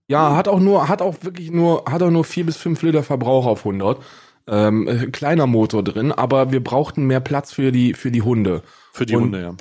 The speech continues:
Speaker 2: Hm.
Speaker 1: wir hatten eigentlich geplant, ein Elektroauto zu holen. Jetzt ist das Problem, dass ich das so spontan nicht umsetzen kann,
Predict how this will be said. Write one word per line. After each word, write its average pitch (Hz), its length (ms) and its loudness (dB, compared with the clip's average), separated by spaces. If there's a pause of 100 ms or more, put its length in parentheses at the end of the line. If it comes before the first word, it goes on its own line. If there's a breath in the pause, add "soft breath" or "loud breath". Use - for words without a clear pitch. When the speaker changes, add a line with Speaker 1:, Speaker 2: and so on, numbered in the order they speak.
Speaker 2:
Hm. 95 280 -10
Speaker 1:
wir 131 220 -2
hatten 180 260 -4
eigentlich 170 640 -2
geplant, 127 480 -2
ein 139 60 0
Elektroauto 131 580 2
zu 101 180 -4
holen. 104 260 0
Jetzt 127 140 -2
ist - 180 -4
das 139 120 -4
Problem, 151 600 0 (220 loud breath)
dass - 160 -6
ich 135 140 -2
das 143 180 -2
so 156 140 -2
spontan 147 480 -2
nicht 135 160 -2
umsetzen 123 500 -6
kann, 113 280 -14